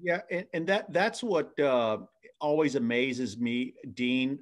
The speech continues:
uh, from the outset when, when we met, uh, in two thousand and ten for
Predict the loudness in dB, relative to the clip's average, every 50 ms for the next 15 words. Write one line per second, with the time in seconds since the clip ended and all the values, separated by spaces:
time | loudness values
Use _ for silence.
0 | -6 -4 -4 -4 -6 -4 -4 -2 -2 -2 -2 -4 -4 -2 -2 -2 -2 -2 -6 -10
1 | -6 -2 0 0 0 -2 -4 -6 -4 -2 -2 -4 -4 -6 -6 -4 -2 -2 0 0
2 | 0 0 -2 -2 -4 -8 _ _ -6 -4 -4 -2 -4 -4 -6 -6 -6 -6 -6 -6
3 | -6 -6 -4 -2 -2 -2 -2 -2 -4 -4 -6 -6 -6 -6 -8 -8 -8 -8 -10 -10
4 | -10